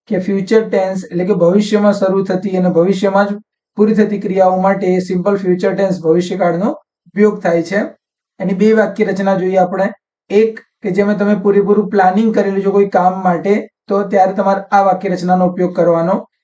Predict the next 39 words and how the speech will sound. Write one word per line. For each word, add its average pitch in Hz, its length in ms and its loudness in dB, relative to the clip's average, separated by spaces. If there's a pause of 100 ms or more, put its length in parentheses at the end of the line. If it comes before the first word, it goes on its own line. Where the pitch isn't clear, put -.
કરતા, 185 580 0 (220)
વત્તા, 180 640 -2
am, 190 220 0 (300)
is, 180 80 0
are 180 480 -4
ત્રણમાંથી 180 440 -2
કોઈ 175 160 -2
પણ 185 180 -2
એક 185 200 -4
to 175 140 0
be 175 60 2
નો 175 100 0
રૂપનો 175 340 0
ઉપયોગ 202 300 -2
કરો, 214 340 -2 (300)
જોડે 180 220 -2
જોડે 185 240 0
going 175 440 2
to 220 120 2
લખો 220 460 0 (280)
અને 233 260 2
ક્રિયાપદનું 202 680 0
પહેલું 233 300 2
સ્વરૂપ, 175 420 -2
એનો 214 200 0
મતલબ 196 440 0 (120)
પ્લાનિંગ 208 380 2
સાથેનું 180 420 -2
કોઈ 196 120 2
કામ 185 360 2
થઈ 196 160 0
રહ્યું 143 320 -2
છે. 151 140 -16 (520)
અને 220 160 0
બીજું 226 340 2
છે 233 160 2 (420)
subject 202 400 2 (220)
plus 190 400 0
will 220 200 2